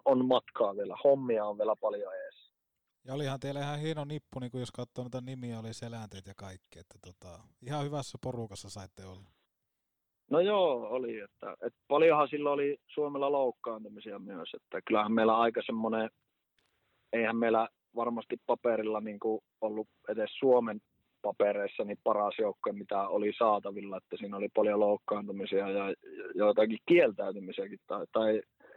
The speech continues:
Speaker 1: Saku, Koivu Saku taisi jäädä pois, että, ettei ollut kuin pelikunnossa, niin, niin, niin kyllä siellä, ja loukkaantumisia oli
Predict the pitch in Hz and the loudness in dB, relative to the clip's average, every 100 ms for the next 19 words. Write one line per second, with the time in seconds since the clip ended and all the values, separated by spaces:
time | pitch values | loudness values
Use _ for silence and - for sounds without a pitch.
0 | _ - _ - 131 131 117 - 135 135 | _ -20 _ 0 2 4 2 4 6 6
1 | 120 123 117 117 107 101 - 101 95 104 | 4 -2 -2 -4 -4 -8 -6 -8 -8 -12
2 | - _ 101 95 - - - 87 - - | -14 _ -2 -2 -6 -14 -12 -14 -10 -12
3 | _ 90 87 87 92 - - 90 101 98 | _ -6 -6 -6 -8 -6 -6 0 2 2
4 | 92 80 92 - - - 92 92 78 _ | 0 -2 -4 -6 -6 -6 -8 -8 -12 _
5 | - 98 98 95 95 - - 98 98 85 | -14 -10 -8 -8 -8 -4 -4 -2 -2 -2
6 | - - - 95 131 123 - 113 104 107 | -6 -2 2 6 6 6 4 0 0 -4